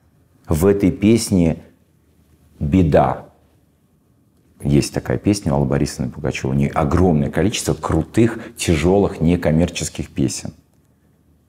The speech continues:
Что я... я сидел на веранде, выпил два бокала шампанского и думаю: "А теперь у меня будет экскурс. Щас мы послушаем всё, что тебе нравилось в детстве. Что ты там находил?"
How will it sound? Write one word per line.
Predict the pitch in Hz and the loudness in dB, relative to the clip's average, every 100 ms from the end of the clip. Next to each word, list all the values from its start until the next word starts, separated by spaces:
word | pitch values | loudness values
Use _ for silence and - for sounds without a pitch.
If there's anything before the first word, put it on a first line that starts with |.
| _ _ - | _ _ -6
Что | - - - - 151 | -2 -2 -2 2 4
я... | 156 131 - | 6 4 0
я | 85 113 | 0 0
сидел | 127 - 110 92 131 139 | 0 -2 -2 2 4 4
на | 107 | 4
веранде, | 95 98 123 190 165 87 - | 2 2 2 0 -2 -4 -4
выпил | 73 110 120 107 92 | 0 0 2 2 2
два | 85 92 | 2 2
бокала | 92 85 - 80 73 73 - _ - | 4 2 2 2 2 0 -8 _ -20
шампанского | - 95 92 131 202 202 - 80 | -4 0 2 2 0 -2 -4 -2
и | - | -2
думаю: | 87 85 78 71 - _ | 0 2 2 -2 -6 _
"А | - | -4
теперь | 82 104 165 | -2 0 2
у | 147 | 4
меня | 117 | 4
будет | 101 104 - | 2 0 2
экскурс. | 95 87 - - - - - _ _ _ _ - | 0 0 -4 -10 -10 -10 -14 _ _ _ _ -6
Щас | - 98 104 | 0 2 2
мы | 98 | 2
послушаем | 98 - 104 - 87 | 2 2 -2 0 -2
всё, | - 180 233 | 2 2 2
что | - - 135 | -4 -2 -2
тебе | 113 95 | 0 0
нравилось | 82 95 85 80 | 2 2 0 -2
в | 69 | -8
детстве. | 64 78 71 - - - _ - - - | -2 0 0 -2 -10 -12 _ -20 -20 -8
Что | - - | -2 0
ты | 175 | 2
там | 135 123 127 | 2 2 0
находил?" | 104 101 80 76 65 | 0 -2 0 -2 -6